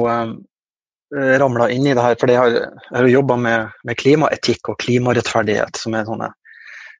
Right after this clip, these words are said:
s-, altså sånne retninger som, eh, s-, som har for så vidt, eh, vært oppe og gått en, eh, siden nitten nitti, altså to tusen, altså, altså fra slutten av nittitallet, rett og slett, altså,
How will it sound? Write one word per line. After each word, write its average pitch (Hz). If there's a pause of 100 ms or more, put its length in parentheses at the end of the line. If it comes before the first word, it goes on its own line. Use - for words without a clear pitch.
(640)
s-, -
altså 123
sånne 123
retninger 120
som, 113
eh, 110 (220)
s-, - (160)
som -
har 226
for -
så 156
vidt, -
eh, 120 (1700)
vært 139
oppe 135
og 131
gått -
en, 170
eh, 127
siden 131 (180)
nitten 123
nitti, - (360)
altså 127
to 127
tusen, 131
altså, 127
altså 127
fra 143
slutten 143
av 143
nittitallet, 127
rett 120
og 104
slett, 117
altså, 120